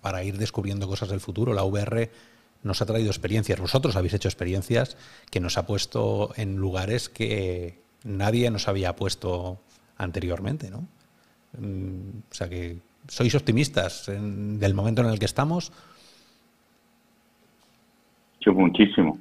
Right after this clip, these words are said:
Speaker 2: Yo s-, me siento privilegiado todos los días. Y, y respecto a lo que tú, o sea, por poner un ejemplo de una cosa que no podía haber ocurrido en ningún otro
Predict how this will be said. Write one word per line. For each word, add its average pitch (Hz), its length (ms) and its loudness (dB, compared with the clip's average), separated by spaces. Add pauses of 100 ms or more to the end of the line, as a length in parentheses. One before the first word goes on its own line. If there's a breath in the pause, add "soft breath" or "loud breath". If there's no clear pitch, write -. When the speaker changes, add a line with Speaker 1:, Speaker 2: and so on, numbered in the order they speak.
Speaker 2:
Yo 90 240 10
s-, - 220 0
me 85 260 6
siento 95 320 8
privilegiado 95 840 10 (800)
todos 98 260 12
los 80 160 8
días. 95 260 8 (200)
Y, 87 440 4
y 80 40 4
respecto 82 440 4
a - 20 6
lo 80 160 6
que 78 80 0
tú, - 120 4
o 92 140 6
sea, 90 140 8 (340)
por 87 220 8
poner 90 220 10
un 101 120 10
ejemplo 98 520 10
de 87 100 10
una 85 240 6
cosa 87 260 2
que 82 140 2
no 85 160 4
podía 87 320 8
haber 82 160 6
ocurrido 87 400 4
en 78 120 2
ningún 80 280 0
otro 78 380 0